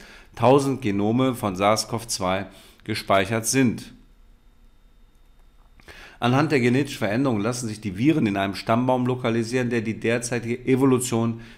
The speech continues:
des Virus nachzeichnet. Die elf Viren befinden sich auf unterschiedlichen Ästen des Stammbaums. Die Forscher haben dann die Pathogenität im Labor an Vero E sechs Zellen untersucht.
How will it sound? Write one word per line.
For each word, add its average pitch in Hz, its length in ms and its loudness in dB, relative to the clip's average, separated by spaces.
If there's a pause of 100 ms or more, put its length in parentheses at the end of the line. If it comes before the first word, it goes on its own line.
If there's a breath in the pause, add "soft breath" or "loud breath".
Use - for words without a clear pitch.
(100)
des 110 340 -6
Virus 117 360 0
nachzeichnet. 113 800 -2 (840 loud breath)
Die - 80 -2
elf 147 320 2
Viren 127 400 4
befinden 123 320 -4
sich 127 160 -6
auf - 160 -8
unterschiedlichen 123 720 -2
Ästen 113 340 -4
des 123 120 -4
Stammbaums. 101 640 -2
Die 113 100 -4
Forscher 143 480 -2 (440 loud breath)
haben 117 280 2
dann 139 380 0
die 110 160 -4
Pathogenität 107 880 -2
im 104 140 -4
Labor 101 400 -2
an 92 180 -6
Vero 110 480 -2 (260)
E 104 140 0
sechs 117 460 -4
Zellen 113 440 0
untersucht. 117 1040 0